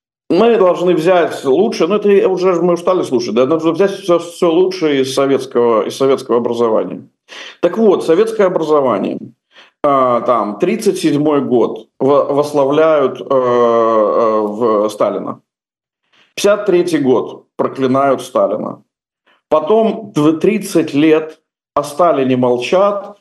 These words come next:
ставят фотографии на б-, лобовое стекло, э, и рассказывают, как он победил, и его романтический образ в фильмах, да, он всё-таки хороший, он во-, великий полководец.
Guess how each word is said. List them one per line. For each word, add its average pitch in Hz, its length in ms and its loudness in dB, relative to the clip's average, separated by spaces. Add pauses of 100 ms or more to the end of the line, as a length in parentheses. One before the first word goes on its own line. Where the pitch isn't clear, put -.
ставят 151 440 0
фотографии 131 720 0
на 120 300 2
б-, 127 120 -2
лобовое 123 480 0
стекло, 214 760 0 (140)
э, 135 420 2
и - 20 2
рассказывают, 170 640 0
как 135 140 -2
он 160 180 0
победил, 139 520 0
и 127 80 2
его 147 240 4
романтический 139 640 -2
образ 139 300 0
в - 40 -12
фильмах, 110 440 -2
да, 120 160 2
он 156 240 -2
всё-таки 131 320 -2
хороший, 120 560 0
он 127 180 0
во-, 107 200 0
великий 123 300 -2
полководец. 104 680 -2